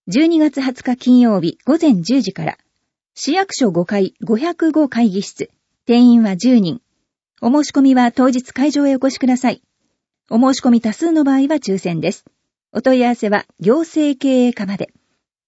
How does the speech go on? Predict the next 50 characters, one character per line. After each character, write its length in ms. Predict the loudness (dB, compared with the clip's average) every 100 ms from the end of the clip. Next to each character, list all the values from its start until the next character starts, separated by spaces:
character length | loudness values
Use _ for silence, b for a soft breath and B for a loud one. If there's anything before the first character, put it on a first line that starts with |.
| _ _ _ _ _ _ _ _ _
土 140 | -2
地 180 | 0 0
利 120 | 2
用 200 | 2 0
審 240 | 0 2 2
議 140 | 2
会。 320 | -4 -10 -10 _ _ _ _ _ -4
十 180 | -2
二 140 | 0 2
月 220 | 0 0
二 160 | -2 0
十 160 | 0
三 180 | 0 2
日 240 | 2 2 0
月 240 | -2 -2
曜 220 | -2 0
日 160 | -4 -8 -4
午 140 | -2
前 200 | 0 0
十 200 | 0 -2
時 120 | -2 -4
か 120 | -8
ら、 120 | -10 _ _ _ _ _
市 160 | -8 0
役 240 | 0 -2
所 200 | -4 -4
五 160 | -2 -6
階 260 | -4 -4
五 120 | -4 -4
百 280 | -4 -6
五 140 | -4 -4
会 200 | -2 -2
議 120 | -2
室 140 | -4
で 140 | -6 -4
行 120 | -4
い 180 | -6 -6
ま 120 | -8
す。 140 | -10 _ _ _ _ -2
定 180 | 2
員 200 | 4 4
は 160 | 4 2
十 220 | 2 2
人。 220 | 2 -2 -8 _ _ _ _
お 100 | -4
申 140 | -4
し 80 | -4
込 120 | -2
み 140 | 2 2
は 180 | 0